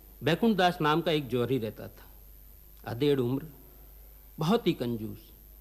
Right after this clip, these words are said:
लेकिन विनम्र स्वभाव का। उसके साथ में उसकी एक भांजी और एक नौकर,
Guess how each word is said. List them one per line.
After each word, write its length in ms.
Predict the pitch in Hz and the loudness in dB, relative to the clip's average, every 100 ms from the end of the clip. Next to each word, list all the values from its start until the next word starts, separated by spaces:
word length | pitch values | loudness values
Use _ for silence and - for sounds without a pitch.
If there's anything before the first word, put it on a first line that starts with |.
| - - - | -20 -20 -6
लेकिन 300 | 139 165 143 | -2 0 0
विनम्र 360 | 127 139 151 139 | 2 2 0 -2
स्वभाव 420 | - 98 110 104 | -8 -8 -8 -8
का। 200 | - - - - - - - - - - - | -12 -20 -20 -20 -20 -20 -20 -20 -20 -20 -10
उसके 240 | 196 247 | -8 -4
साथ 280 | 214 202 196 | -2 -2 2
में 80 | 208 | 4
उसकी 340 | 196 185 185 | 4 2 0
एक 140 | 160 123 | 0 -2
भांजी 420 | 127 120 139 156 160 - - - - - - | -2 -2 -2 -6 -12 -20 -20 -20 -20 -16 -2
और 140 | 143 | 0
एक 140 | 135 127 | 2 0
नौकर, 320 | 113 - | -4 -6